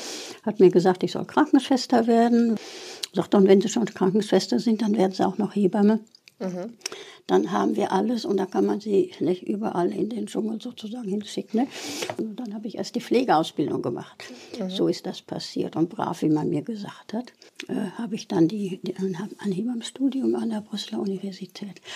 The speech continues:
Speaker 1: und habe natürlich schon in der Pflegeausbildung, äh, im zweiten und dritten Jahr sind wir in ein, was wir heute ein Geburtshaus nennen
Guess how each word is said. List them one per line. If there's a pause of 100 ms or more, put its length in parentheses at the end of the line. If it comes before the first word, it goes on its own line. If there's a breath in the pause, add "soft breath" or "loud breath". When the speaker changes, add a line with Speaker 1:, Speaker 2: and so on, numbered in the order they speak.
(160 loud breath)
Speaker 1:
und
habe
natürlich
schon
in
der
Pflegeausbildung, (640 loud breath)
äh,
im
zweiten
und
dritten
Jahr
sind
wir (640 loud breath)
in
ein, (220)
was
wir
heute
ein
Geburtshaus
nennen